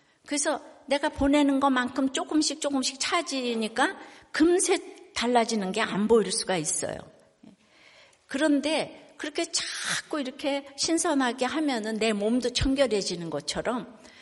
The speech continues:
예, 마음도 청결해지는 거죠. 예. 여러분, 청소할 때 뭐부터 하죠? 창문부터 열어야 되잖아요.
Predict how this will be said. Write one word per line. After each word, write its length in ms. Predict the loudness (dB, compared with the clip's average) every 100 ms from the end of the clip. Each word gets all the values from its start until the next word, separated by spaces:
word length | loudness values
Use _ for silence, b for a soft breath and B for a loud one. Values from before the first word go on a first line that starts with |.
| B -8
예, 80 |
마음도 380 | -4 -2 -2 -4
청결해지는 840 | -6 -4 -2 -2 -4 -6 -8 -8 -8
거죠. 360 | -8 -10 -12 -16 _ _ _ -16
예. 180 | -14 -16 _ _ _ b b b b _
여러분, 240 | -2 0
청소할 440 | 0 0 2 2 2
때 100 | 2
뭐부터 420 | 2 0 -2 -6
하죠? 340 | -8 -6 -8 -8 -14 -20 -20 _ _ _ _ _
창문부터 680 | -6 -2 0 0 -2 -4 -4
열어야 300 | -2 0 0
되잖아요. 500 | -2 -4 -8 -10 -14